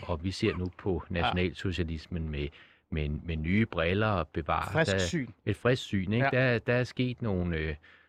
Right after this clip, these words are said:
Speaker 1: nogle historiske fejl. Øh, Hitler,
Speaker 2: Mm.
Speaker 1: øh, det gik galt for ham og
Speaker 2: Ja,
Speaker 1: så videre.
Speaker 2: ja.
Speaker 1: Det lægger vi naturligvis afstand til på det skarpeste, men der er nogle smukke ting i ideologien,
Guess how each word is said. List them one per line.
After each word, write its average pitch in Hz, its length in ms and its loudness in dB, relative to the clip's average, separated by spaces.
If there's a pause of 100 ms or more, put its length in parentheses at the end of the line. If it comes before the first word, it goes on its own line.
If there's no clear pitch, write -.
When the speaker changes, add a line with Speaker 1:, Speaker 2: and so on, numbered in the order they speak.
(120)
Speaker 1:
nogle 90 160 2
historiske 110 520 2
fejl. 107 500 0
Øh, 85 840 -4
Hitler, 101 520 -2 (180)
Speaker 2:
Mm. 135 60 -2
Speaker 1:
øh, 85 640 -2 (120)
det 98 120 -4
gik 90 140 -8
galt 104 280 0
for 95 240 2
ham 101 180 0
og 82 60 -2
Speaker 2:
Ja, 143 120 4
Speaker 1:
så 82 60 -2
videre. 101 160 4
Speaker 2:
ja. - 100 4
Speaker 1:
Det 98 100 2
lægger 90 200 2
vi 82 60 -2
naturligvis 101 520 0
afstand 90 420 0
til 90 200 -2
på 67 100 -6
det 76 80 -10
skarpeste, 139 520 0 (240)
men 123 180 4
der 98 100 0
er 101 80 0
nogle 117 180 2
smukke 95 420 2
ting 95 360 -2
i 87 100 0
ideologien, 92 800 0